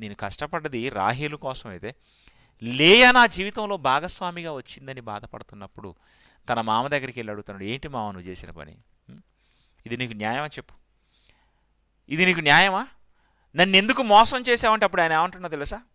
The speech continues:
ఆయన అంటున్న మాట ఏంటంటే, "పెద్దదాన్ని ఇంట్లో పెట్టుకొని చిన్నదానికి పెళ్లి చేయడం మా దేశపు మర్యాద కాదు" అంటున్నాడు.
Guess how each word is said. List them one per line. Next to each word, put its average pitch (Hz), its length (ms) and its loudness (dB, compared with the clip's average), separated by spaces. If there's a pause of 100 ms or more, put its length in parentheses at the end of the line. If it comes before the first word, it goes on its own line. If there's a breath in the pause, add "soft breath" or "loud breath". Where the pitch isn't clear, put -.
(420)
ఆయన 110 140 -6
అంటున్న 131 220 -10
మాట 120 220 -6
ఏంటంటే, 101 380 -12 (800 soft breath)
"పెద్దదాన్ని 220 500 8
ఇంట్లో 214 220 0
పెట్టుకొని 190 520 -2
చిన్నదానికి 202 540 0
పెళ్లి 170 220 -6
చేయడం 156 300 -6
మా 143 140 0
దేశపు 147 460 -6
మర్యాద 135 640 -2 (520)
కాదు" 107 380 -2
అంటున్నాడు. 87 420 -16